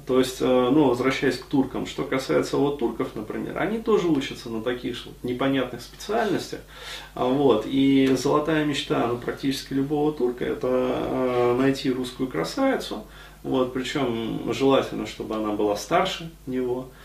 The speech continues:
Вот, почему старше? Потому что, ну, уже как бы это самое, с деньгами. А, вот, э, жениться на ней, короче говоря, и чтобы она его содержала.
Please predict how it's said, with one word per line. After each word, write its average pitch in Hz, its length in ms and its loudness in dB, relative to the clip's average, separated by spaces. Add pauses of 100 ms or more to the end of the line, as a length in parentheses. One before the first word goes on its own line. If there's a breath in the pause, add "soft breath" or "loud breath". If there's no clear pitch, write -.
(260 loud breath)
Вот, 113 340 0
почему 120 300 -4
старше? - 460 -6
Потому 107 300 -6
что, 107 200 -8
ну, 104 460 -4
уже 101 340 -4
как - 140 -14
бы 92 160 -8
это - 240 -8
самое, 107 540 -8
с 107 40 -4
деньгами. 110 520 -2 (580 loud breath)
А, 117 320 0
вот, 110 340 2
э, 110 800 -2
жениться 202 440 0
на 165 120 -2
ней, 151 240 0
короче 131 380 -4
говоря, 117 420 0
и 214 220 -2
чтобы 131 720 0
она 135 280 0
его 123 360 2
содержала. 101 600 -8